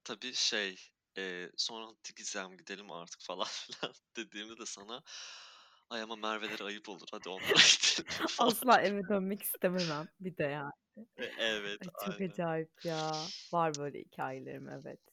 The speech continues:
Speaker 2: Bir de bir kere, yani,
Speaker 1: Aynen.
Speaker 2: şeyi yapıyorum bu arada, değil mi? Gecenin sonunda hâlâ oradan bir yere daha gitmek üstüne insanları bir darlıyorum yani ki
Speaker 1: Evet.
Speaker 2: muhtemelen
Speaker 1: Ay, ay,
Speaker 2: fiziksel olarak
Speaker 1: kesinlikle.
Speaker 2: yapamayacağım bile onu yani. <laughs> Hani, onu yapabilecek durumda bile değilim bu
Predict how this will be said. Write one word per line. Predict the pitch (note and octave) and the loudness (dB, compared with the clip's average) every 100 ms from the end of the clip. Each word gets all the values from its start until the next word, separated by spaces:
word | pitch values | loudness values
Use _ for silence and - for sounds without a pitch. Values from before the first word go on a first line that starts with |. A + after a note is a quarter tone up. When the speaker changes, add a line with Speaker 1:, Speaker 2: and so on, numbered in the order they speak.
| _ - | _ -10
Speaker 2:
Bir | F#3+ | 2
de | A3+ - _ _ _ | 2 2 _ _ _
bir | F#3+ F3+ | -4 -2
kere, | - A3+ - | 2 2 2
yani, | F3 | 0
Speaker 1:
Aynen. | - - F#3+ | -2 -6 -4
Speaker 2:
şeyi | A#3 C4+ | 2 4
yapıyorum | C4 - A#3+ A#3 E3+ | 4 2 2 2 2
bu | C#3+ | 0
arada, | C3+ C3+ D3 | -2 -2 -4
değil | F#3+ | -4
mi? | D4 E3+ | -4 -2
Gecenin | F3 E3+ F3 G3 | 0 0 -2 -4
sonunda | - F#3 F3+ F3+ G3+ | -4 -4 -4 -4 2
hâlâ | F3+ F#3+ F#3 F#3+ | 8 8 8 6
oradan | F3+ F3+ F#3 F#3+ F3+ | 6 4 4 2 2
bir | |
yere | F3 E3+ F3 | 4 6 6
daha | E3+ F#3+ | 2 0
gitmek | E3+ F3 - F#3+ F#3+ | -2 -8 -4 -6 -4
üstüne | F3+ F3 F3 E3 | -8 -6 -6 -4
insanları | E3 F3 E3 E3+ F#3 | -2 0 0 0 -2
bir | D#3 | 2
darlıyorum | E3 D3 D3 D#3+ D3 A#2 F#2+ | 4 4 2 0 0 -4 -8
yani | A#1 - - - - | -10 -8 -2 -2 -2
ki | G3 F#4 - | 2 2 2
Speaker 1:
Evet. | - - - - | -4 -14 -14 -6
Speaker 2:
muhtemelen | G3+ G3+ - C4+ | -2 2 4 4
Speaker 1:
Ay, | G4 B3 - | 4 2 2
ay, | |
Speaker 2:
fiziksel | G#3+ F3+ F#3+ - D#4+ | 0 0 -2 0 0
olarak | B3 E3 | 2 2
Speaker 1:
kesinlikle. | |
Speaker 2:
yapamayacağım | F3 B3 B3 F3 E3 D3 | 2 4 4 4 2 2
bile | D#3 D3+ | 0 2
onu | C#3+ D3+ D3+ | 2 0 -2
yani. | D3 D3 D#3 | -4 -4 -2
<laughs> | |
Hani, | F3 D#3 | 0 4
onu | G#3+ - - C#4+ - | 4 4 0 2 0
yapabilecek | - A3 G#3 G#3+ G3+ F#3 | 4 4 4 -2 -2 -2
durumda | G3 G3+ G#3 | 0 4 4
bile | F#3 F3+ | 4 0
değilim | D3+ D#3 D3 | 0 -2 -2
bu | C3+ | -8